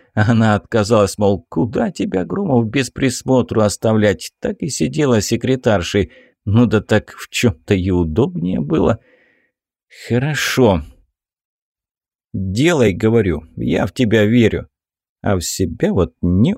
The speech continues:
очень. Ещё ей другое сказать надо. И, Лен, ты же понимаешь, что вот это всё, что оно ни хрена не надёжно, что я в любой момент могу.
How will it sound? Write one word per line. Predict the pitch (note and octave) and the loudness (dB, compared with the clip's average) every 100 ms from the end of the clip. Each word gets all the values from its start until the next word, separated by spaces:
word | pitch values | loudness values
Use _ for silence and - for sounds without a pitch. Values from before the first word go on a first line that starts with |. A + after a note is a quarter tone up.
| - | -2
очень. | F#2 E2 - G2 D#2 - _ _ _ _ _ | -2 -2 -2 -2 -2 -4 _ _ _ _ _
Ещё | - F#2+ C#3 - - G#3 | -2 0 0 0 0 0
ей | F3 C#3 | 0 -2
другое | G#2+ D3 C3+ D#3+ C#3 | -2 -2 -2 0 0
сказать | B2 - B2+ A#2 G#2 F2 - | 0 -2 -4 0 0 -2 -2
надо. | F#2 D2+ D2 D2+ - _ _ _ _ _ - | -2 -2 -4 -10 -14 _ _ _ _ _ 0
И, | A2 G#2 G2 | 4 4 4
Лен, | G#2 G#2+ E2+ D#2 - - _ _ _ | 4 2 2 -4 -10 -20 _ _ _
ты | D3 | -4
же | D3+ D3+ | -2 -4
понимаешь, | - B2+ A2+ A#2+ D#3+ G2+ E2 | -2 -2 0 0 0 0 -2
что | - - G2+ | -6 -4 0
вот | G2 G2+ | 0 0
это | G#2 - F#2+ E2+ | -2 0 0 0
всё, | - - D#3 G2 - _ _ | -6 -6 -4 -4 -6 _ _
что | - - G2 | -10 -6 -2
оно | A#2+ D3 | -2 0
ни | - E2+ G#2+ A#3+ | -2 0 0 -2
хрена | - - F3 F3+ C#3 | -2 -6 -6 -4 -2
не | A2 | 0
надёжно, | A#2 C#3+ D3+ A2+ - G2 - - - - | 0 -2 0 -2 0 -4 -4 -16 -20 -18
что | - A#2 | -6 0
я | A2 | 2
в | G2 | 2
любой | A2+ B2+ D3 | 0 0 2
момент | A#2 A2 A#2+ - | 2 4 2 0
могу. | G#2+ G#2 G#2+ D#3 D3+ G#2 - | -4 -2 -2 0 2 0 -2